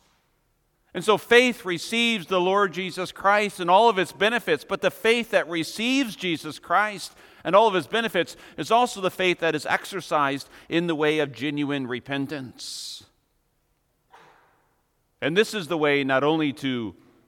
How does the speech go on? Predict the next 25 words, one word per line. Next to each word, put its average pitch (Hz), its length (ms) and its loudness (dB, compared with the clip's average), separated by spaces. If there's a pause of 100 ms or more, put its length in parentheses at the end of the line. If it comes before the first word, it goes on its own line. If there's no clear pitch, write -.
receive 147 520 -6
the 113 80 -6
sacrament 139 520 0
of 107 40 -10
the 110 60 -6
Lord's 110 340 -4
Supper 143 360 -4
with 107 380 -4
spiritual 135 880 -4
integrity 123 840 -6
and 104 180 -8
honesty, 131 560 -6
confessing 123 720 -6
sins, 143 440 -6
but 113 140 -6
also 127 300 -4
professing 117 680 -10
faith. 151 500 -8
But - 140 -12
this 175 200 -10
is 110 120 -20
the 113 80 -12
way 113 180 -6
to 104 80 -8
live. 107 720 -4